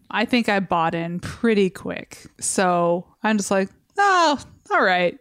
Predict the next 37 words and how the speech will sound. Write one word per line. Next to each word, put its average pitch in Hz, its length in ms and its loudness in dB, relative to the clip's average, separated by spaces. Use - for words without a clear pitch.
They're 320 120 0
just 233 140 2
doing 156 200 -2
their 156 120 -6
thing." 170 420 -6
But 202 360 0
I, 277 280 0
I 370 60 4
agree. 214 420 2
It 240 40 4
wasn't, 269 240 2
like, 240 200 2
my, 185 540 2
if 233 140 -2
they 302 160 2
had 330 100 2
been 285 120 4
doing 254 260 4
this 240 200 0
the 190 120 0
whole 190 320 2
record, 226 640 0
I 185 160 2
don't 180 160 0
know 170 100 -2
how 170 140 -2
I - 180 -6
would 202 140 -12
feel. - 480 -10
But 185 260 -2
I 202 140 -2
think, 233 480 -2
like, 202 320 0
the 196 80 0
first 185 360 -2
couple 180 280 0
tracks - 760 -4